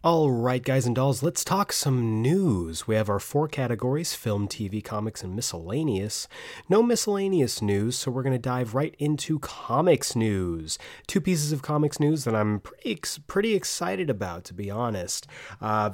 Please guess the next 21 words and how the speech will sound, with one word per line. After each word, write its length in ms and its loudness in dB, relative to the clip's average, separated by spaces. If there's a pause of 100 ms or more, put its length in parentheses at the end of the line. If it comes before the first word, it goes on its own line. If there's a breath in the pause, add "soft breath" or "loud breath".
news 480 2
from 360 2
both 440 2
of 180 -4
our 220 0
big 320 -4
two 220 -4
companies. 520 -6
First 360 -2
off, 400 -6 (360 loud breath)
uh, 380 0 (800)
Marvel. 440 6 (460 loud breath)
Marvel 380 4
has 500 0
unveiled 680 0
their 180 0
next 500 -4
step 480 -4
for 540 0
the 260 -4
Hickman 580 -6